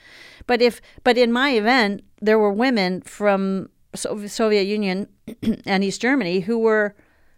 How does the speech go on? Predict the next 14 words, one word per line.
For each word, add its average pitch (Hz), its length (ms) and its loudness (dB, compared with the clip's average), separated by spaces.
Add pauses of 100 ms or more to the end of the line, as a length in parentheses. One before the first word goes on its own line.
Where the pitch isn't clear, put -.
flooding 277 600 0
the 208 100 -2
top 190 320 -6
lists 202 420 -2
with 196 200 -4
their 185 100 0
performances 202 680 -4 (140)
from 208 240 0
meets 240 300 -4
that 196 120 0
were 190 140 -2
never 220 240 -2
being 196 240 -6
tested. - 560 -8